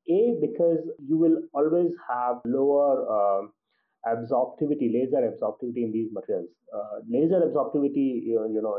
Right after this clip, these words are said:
is inversely proportional to conductivity of the metal. So,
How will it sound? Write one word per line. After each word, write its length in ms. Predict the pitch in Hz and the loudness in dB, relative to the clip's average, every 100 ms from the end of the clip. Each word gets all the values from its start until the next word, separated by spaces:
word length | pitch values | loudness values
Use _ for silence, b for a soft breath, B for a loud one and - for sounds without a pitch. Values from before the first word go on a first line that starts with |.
| 110 | -2
is 100 | 110 | -2
inversely 680 | 110 120 127 127 139 131 127 _ _ _ | 0 0 0 -2 -4 -4 -6 _ _ _
proportional 720 | 120 113 120 123 - 139 123 117 | -6 0 0 0 -2 -2 -2 -4
to 380 | 123 117 117 107 - | -4 0 0 -2 -4
conductivity 480 | 113 104 123 113 113 | -6 -8 -6 -4 -4
of 120 | 101 | -4
the 60 | 98 | -4
metal. 360 | 95 127 131 107 _ - 113 | -4 -2 -4 -6 _ -20 -8
So, 100 | 117 | -8